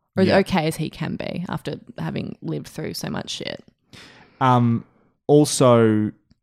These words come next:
Speaker 2: it reminds me just a little bit of the victories that seem to happen seem to always happen on a micro level. Like, they happen in,
Speaker 1: Mm-hmm.
Speaker 2: it's, you can improve your situation.
Speaker 1: Yes, that's it.
Speaker 2: And that's the only thing you can really do. There can be people around you that can help,
Speaker 1: Mm-hmm.
Speaker 2: but don't expect the system to do it.
Speaker 1: Yeah.
Speaker 2: Look to your peers,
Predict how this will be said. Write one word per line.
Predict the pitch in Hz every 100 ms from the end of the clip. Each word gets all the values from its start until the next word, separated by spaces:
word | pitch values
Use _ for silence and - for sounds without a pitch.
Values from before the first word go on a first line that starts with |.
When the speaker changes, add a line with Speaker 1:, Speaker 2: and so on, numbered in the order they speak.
| _ _
Speaker 2:
it | - 143
reminds | 131 135 135 156 151
me | 151
just | 127 123
a |
little | 113 110
bit | 107
of | 104 95 104
the | 113 120
victories | 113 175 - 208
that | 175
seem | 160 143 120
to |
happen | 113 113 110 98
seem | 113 110
to | 110
always | 110
happen | 104 107 104
on |
a | 98
micro | 95 92 92 101
level. | 95 95 92
Like, | 101
they | 107
happen | 98 - 127
in, | 120
Speaker 1:
Mm-hmm. | -
Speaker 2:
it's, | 117 113 - 117
you | 160
can | 175 156
improve | 135 - 123 107
your | 98 104 131
situation. | 143 143 - 135 123 120 - 123
Speaker 1:
Yes, | 123
that's | - -
it. | - -
Speaker 2:
And | 113 107
that's | 123 -
the | 143
only | 127
thing | 120
you | 120
can | 110
really | 110 110
do. | 110
There | 113
can | 147
be | 156
people | 196 185
around | 143 139
you | 131
that |
can | 120
help, | 98 110 180 -
Speaker 1:
Mm-hmm. | - 208
Speaker 2:
but | 190
don't | 120 135
expect | 131 139
the | 117
system | - 110 110
to | 104
do | 98 90
it. | - -
Speaker 1:
Yeah. | 214 156
Speaker 2:
Look | 131 131
to | 135
your |
peers, | 117 - - 160 185 196 185